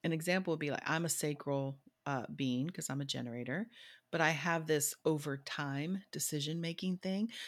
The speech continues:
So I can get this, like, hit sacral response, say it's, um, you know, uh, like I said, entering into a, a new relationship, or even if I'm gonna spend more, you know, just some money on,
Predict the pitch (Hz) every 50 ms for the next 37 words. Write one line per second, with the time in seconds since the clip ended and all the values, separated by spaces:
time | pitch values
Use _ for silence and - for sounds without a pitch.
0 | - - - - - - - 185 247 277 - - 214 180 - 170 175 - - -
1 | 156 147 139 139 - - - 139 123 - - - - - 165 160 147 - - -
2 | - 147 143 - 156 151 143 143 143 - - - 147 139 139 139 135 139 - -
3 | 165 165 160 151 139 - - - - - - - - - - - - - - -
4 | 156 147 139 135 131 123 - - - - _ _ _ _ _ _ - - 151 160
5 | 160 151 143 135 135 - - - - - _ _ _ _ _ _ _ _ _ _
6 | _ _ _ - 131 123 - - - 151 143 135 135 - 143 139 - 147 143 139
7 | 139 139 139 139 135 135 139 135 - 139 135 131 131 123 - - 135 131 131 135
8 | 135 131 131 123 - - - 143 139 127 120 127 131 - - 131 - - 131 127
9 | - - 127 131 131 - - - - - _ - 220 240 269 240 208 - 151 151
10 | 147 156 143 139 135 - - 135 135 139 131 131 131 131 135 - - - 160 139
11 | - - 147 139 - - 156 - - - 147 147 147 143 143 139 139 143 139 135
12 | 131 120 123